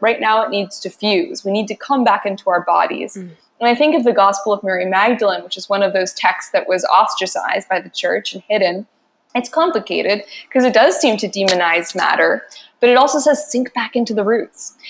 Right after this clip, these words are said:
Speaker 1: So I like to have a composting of the Gospel of Mary Magdalene, where Jesus keeps saying in that gospel,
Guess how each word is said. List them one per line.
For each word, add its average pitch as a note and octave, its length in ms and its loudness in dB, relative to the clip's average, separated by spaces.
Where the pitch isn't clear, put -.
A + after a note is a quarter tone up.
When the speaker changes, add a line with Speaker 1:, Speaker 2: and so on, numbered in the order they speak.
Speaker 1:
So C4+ 100 2
I C#4 80 6
like F4+ 220 4
to - 60 0
have A#3+ 180 0
a G3+ 80 2
composting A#3+ 800 0
of F#3 120 -2
the F#3 180 2
Gospel F3+ 320 2
of G3 140 0
Mary F3+ 200 -4
Magdalene, A3+ 680 0
where A3 220 4
Jesus C4+ 520 2
keeps C4+ 260 -2
saying A#3 320 2
in G3+ 120 0
that F3+ 200 0
gospel, G3+ 680 4